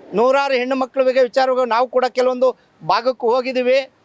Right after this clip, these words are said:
ಅಲ್ಲಿ ಪಂಚೆ ಉಟ್ಕೊಂಡು ಒಂದು ಕಾಡಿನೊಳಗಡೆ, ಒಳಗಡೆ ಹೋಗ್ತಾ ಇದ್ರೆ ಅಲ್ಲಿರುವಂಥ ಕಾಡು ಜನ ಓಡುವಂಥ ಕೆಲಸಗಳಾಗಿದ್ದಾವೆ. ನಾವು ಇದ್ರ ಬಗ್ಗೆ ತಿಳ್ಕೊಳ್ಳೋವಂಥ ಕೆಲಸ ಕೂಡ ನಾವು ಮಾಡಿದ್ದೀವಿ. ನೂರಾರು, ಆ, ಹೆಣ್ಣು ಮಕ್ಳದ್ದು, ಆ,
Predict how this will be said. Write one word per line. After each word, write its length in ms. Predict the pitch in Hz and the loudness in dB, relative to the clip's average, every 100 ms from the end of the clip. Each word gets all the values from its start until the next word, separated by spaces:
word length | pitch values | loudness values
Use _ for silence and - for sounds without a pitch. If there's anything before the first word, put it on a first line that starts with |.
| _ | _
ಅಲ್ಲಿ 180 | 160 247 | -2 -2
ಪಂಚೆ 340 | 254 214 226 262 | -2 -4 0 0
ಉಟ್ಕೊಂಡು 480 | 247 - 262 254 | -2 -2 -2 0
ಒಂದು 440 | 254 254 240 220 185 | 0 0 2 2 0
ಕಾಡಿನೊಳಗಡೆ, 520 | 202 240 247 247 247 | -2 -2 -2 0 0
ಒಳಗಡೆ 360 | 247 233 247 254 | 0 0 0 0
ಹೋಗ್ತಾ 340 | 233 240 - | 0 -2 -2
ಇದ್ರೆ 240 | 247 240 247 202 _ _ | 0 0 0 -2 _ _
ಅಲ್ಲಿರುವಂಥ 540 | - 247 269 262 247 254 | -4 -2 0 -2 -2 -4
ಕಾಡು 340 | 240 202 247 | -2 -2 -2
ಜನ 180 | 233 254 | 0 -2
ಓಡುವಂಥ 500 | 214 202 247 269 254 | 0 2 2 2 0
ಕೆಲಸಗಳಾಗಿದ್ದಾವೆ. 960 | 247 247 226 240 233 233 226 233 233 - _ - | -2 -2 0 0 2 0 0 0 -2 -8 _ -6
ನಾವು 180 | 196 262 | -2 0
ಇದ್ರ 120 | 254 | 0
ಬಗ್ಗೆ 240 | 226 226 247 | -2 -2 -2
ತಿಳ್ಕೊಳ್ಳೋವಂಥ 580 | 240 226 269 262 247 | -4 -2 0 0 0
ಕೆಲಸ 300 | 247 185 190 247 | -4 -2 -2 -2
ಕೂಡ 200 | 247 247 | -2 -2
ನಾವು 200 | 233 220 | -2 -2
ಮಾಡಿದ್ದೀವಿ. 520 | 226 226 214 220 214 _ _ - | 0 0 0 -2 -4 _ _ -6
ನೂರಾರು, 720 | 190 254 277 294 294 247 - _ _ _ _ | 0 2 2 2 -2 -4 -4 _ _ _ _
ಆ, 200 | 202 220 | -2 0
ಹೆಣ್ಣು 260 | 214 214 269 | 0 0 0
ಮಕ್ಳದ್ದು, 600 | 269 240 269 254 226 - _ _ 202 | -4 -2 -2 2 0 -2 _ _ 0
ಆ, 220 | 220 208 | 2 0